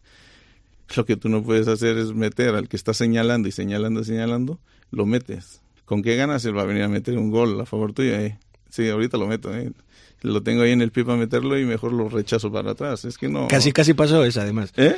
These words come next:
Speaker 2: En aquel
Speaker 1: Eh,
Speaker 2: centro
Speaker 1: eh, es
Speaker 2: lateral,
Speaker 1: que hubo una
Speaker 2: casi,
Speaker 1: ahí.
Speaker 2: casi pasó ahí.
Speaker 1: Es, es, es que una, hubo una ahí.
Speaker 2: Ya.
Speaker 1: Y, y, y, y han de decir, "Mira,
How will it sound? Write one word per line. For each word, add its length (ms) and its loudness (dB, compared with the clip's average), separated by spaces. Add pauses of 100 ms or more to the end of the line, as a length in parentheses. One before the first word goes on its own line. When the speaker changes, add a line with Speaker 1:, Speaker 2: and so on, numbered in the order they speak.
(120)
Speaker 2:
En 100 0
aquel 200 2
Speaker 1:
Eh, 40 2
Speaker 2:
centro 160 4
Speaker 1:
eh, 40 8
es 40 8
Speaker 2:
lateral, 360 8
Speaker 1:
que 60 12
hubo 160 12
una 60 6
Speaker 2:
casi, 240 10
Speaker 1:
ahí. 80 10
Speaker 2:
casi 240 8
pasó 340 8
ahí. 280 4 (180)
Speaker 1:
Es, 200 4
es, 160 2
es 160 2
que 120 -2
una, 240 0 (240)
hubo 160 0
una 200 0
ahí. 320 0
Speaker 2:
Ya. 280 -4 (640)
Speaker 1:
Y, 60 -10
y, 580 -8
y, 140 0
y 40 2
han 80 2
de 80 2
decir, 140 0
"Mira, 220 -2